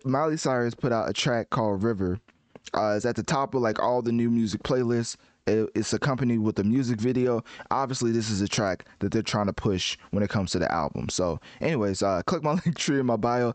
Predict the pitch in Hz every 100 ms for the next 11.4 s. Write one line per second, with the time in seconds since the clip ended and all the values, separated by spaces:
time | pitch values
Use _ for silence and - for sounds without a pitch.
0 | - - - - - 135 101 107 95 101
1 | 95 87 - 143 120 107 104 107 101 95
2 | 92 87 85 98 - - - 170 131 117
3 | 104 110 107 - 196 175 170 139 151 151
4 | 139 143 139 143 135 131 127 - - -
5 | - 123 135 127 120 131 - 127 127 123
6 | 117 139 196 185 160 147 127 113 113 120
7 | 120 - 110 117 113 - - - - 120
8 | 110 - 131 151 101 90 98 - - -
9 | - - 113 107 101 101 - _ 127 135
10 | 127 120 - 120 117 101 104 - 127 139
11 | 151 151 151